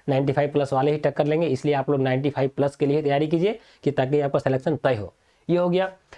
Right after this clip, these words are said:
और एक चीज़ याद रखिएगा कि, अ, आपका जो एनसीएल ऐसी, ऐसी सब्सिडरी है कोल इंडिया का जहाँ पर सबसे अधिक पेमेंट बनता है।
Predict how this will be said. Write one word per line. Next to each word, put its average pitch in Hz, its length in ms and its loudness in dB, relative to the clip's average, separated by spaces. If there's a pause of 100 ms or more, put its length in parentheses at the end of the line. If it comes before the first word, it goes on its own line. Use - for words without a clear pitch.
और 196 160 2
एक 220 60 0
चीज़ 226 160 2
याद 214 100 2
रखिएगा 190 380 2
कि, 185 380 0
अ, 156 60 2
आपका 160 380 0
जो 175 100 2
एनसीएल 180 440 0
ऐसी, 175 440 -2 (140)
ऐसी 143 240 2
सब्सिडरी 170 580 0
है 135 160 0
कोल 170 260 0
इंडिया 143 280 0
का 185 180 0 (260)
जहाँ 160 160 0
पर 180 120 0
सबसे 170 360 0
अधिक 180 200 0
पेमेंट 143 220 0
बनता 110 240 -2
है। 101 80 -12